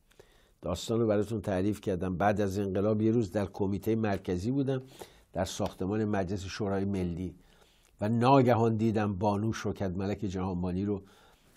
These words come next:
با یک چادر مندرس اووردن، راه نمیتونست بره، پاش آلبومین داشت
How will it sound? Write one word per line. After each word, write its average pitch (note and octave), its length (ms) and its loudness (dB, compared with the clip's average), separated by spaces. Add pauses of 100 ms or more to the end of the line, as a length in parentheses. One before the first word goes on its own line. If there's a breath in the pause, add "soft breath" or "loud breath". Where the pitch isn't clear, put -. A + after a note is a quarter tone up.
با G2+ 120 -2
یک A2+ 280 0
چادر G2+ 480 -2
مندرس G2 680 -2
اووردن، G2+ 680 -2
راه A#2 280 4
نمیتونست A2+ 680 0
بره، G2 160 0
پاش G#2 360 -4
آلبومین G2 540 -2
داشت E2+ 340 -6